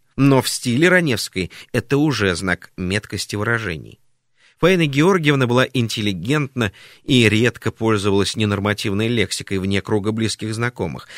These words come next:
хотя ей приписывают таковую на каждом шагу. Это тоже народная любовь, считать, что обожаемая актриса может выдать крепкое словцо. При этом все прекрасно понимают, что никогда не услышали бы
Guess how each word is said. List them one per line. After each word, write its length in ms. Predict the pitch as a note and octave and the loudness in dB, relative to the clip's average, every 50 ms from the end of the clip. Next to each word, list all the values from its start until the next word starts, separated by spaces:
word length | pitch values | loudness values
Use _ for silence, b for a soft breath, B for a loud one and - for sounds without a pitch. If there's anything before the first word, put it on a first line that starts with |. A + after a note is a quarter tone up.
| B B | B B
хотя 220 | - B2 - C3 | 0 2 4 4
ей 320 | B2 A#2+ A2+ B2+ D3+ F#3+ | 2 2 2 2 2 2
приписывают 680 | F3+ - C#3+ B2+ B2 B2 B2 A#2 - C#3+ C3 B2+ - - B B B B | 2 0 -2 -2 0 0 0 0 2 2 2 2 0 -2 B B B B
таковую 460 | - C3 - A#2+ A2+ G#2 G#2+ G#2+ A2 | -2 0 2 2 2 2 2 0 2
на 100 | G#2+ G2+ | 0 -2
каждом 380 | F#2+ - G#2+ G2 F#2+ G#2+ G2+ G2+ | 0 0 0 0 0 -2 -6 -4
шагу. 400 | - B2 A2+ G#2 F2 D2 G#1+ - _ _ _ _ _ _ _ _ _ _ _ _ - | -4 -4 -4 -4 -6 -12 -12 -14 _ _ _ _ _ _ _ _ _ _ _ _ 0
Это 320 | E3 - F#3 F3+ D#3+ - B B B B _ _ | 0 4 4 4 4 2 B B B B _ _
тоже 360 | - D#3+ D#3+ C#3 G#2 A2+ A#2 | 4 6 6 6 4 2 4
народная 500 | A2 G#2+ G#2 A2 A2 G2 F#2+ G2 G#2 G#2+ | 4 4 4 4 2 0 0 -2 0 0
любовь, 380 | G#2+ A2 G#2+ F#2 F2 D2 C#2 - | -2 -2 -4 -4 -6 -8 -6 -6
считать, 260 | - A2 - C3 A#2 | -6 0 0 0 0
что 240 | - - - A#2+ B B B B B | 2 4 4 2 B B B B B
обожаемая 720 | - A#2+ B2 C3+ C3 B2 A#2+ C3 A#2+ G#2+ G#2+ A2 A2 G#2+ G#2 - | 2 4 4 6 4 4 6 6 6 6 6 4 2 2 2 2
актриса 560 | - A#2 - - - D#3+ F3+ E3+ - - A#2 | 2 0 0 0 -4 -2 -2 0 -2 -2 -2
может 300 | A2 A2 A2+ A2 A2 - | 0 0 0 0 -2 -2
выдать 320 | A2 A#2 A#2 A2+ A2+ - B B B B B B | -2 0 0 0 0 -2 B B B B B B
крепкое 560 | - C3+ B2+ B2+ B2 G#2+ - _ - G2+ G2 | 2 4 4 6 4 2 2 _ 0 0 0
словцо. 560 | - - A2+ A2 A#2+ - - - - - - | 0 0 -2 -2 -2 -4 -10 -10 -10 -10 -10
При 180 | - - G2 G2+ | -6 -2 0 0
этом 240 | G#2 - B2+ A2 B B B B | 2 2 0 -4 B B B B
все 240 | B - - C#3 C3 | B -4 -2 0 2
прекрасно 460 | C3+ D3+ C#3+ - E3+ F3 - - D#3+ | 2 0 2 4 2 2 4 0 0
понимают, 460 | C#3+ E3+ E3 E3+ F#3 G3+ F#3+ C#3+ G#2 | 0 2 2 2 4 4 4 4 2
что 180 | - - C3 B2+ | 2 2 2 2
никогда 680 | B2+ C3+ C#3 - - C3+ A#2+ A2 A#2 G#2+ A#2 B2+ C#3+ C#3 | 2 2 0 2 2 0 0 2 0 0 2 2 2 2
не 120 | B2+ A#2 | 2 2
услышали 540 | A2+ G#2+ G2+ - - A#2+ B2 - - A2+ A2 | 0 0 -2 -4 -4 -4 -4 -2 -2 -2 -2
бы 200 | G2+ G2+ G#2 - | 0 0 -2 -2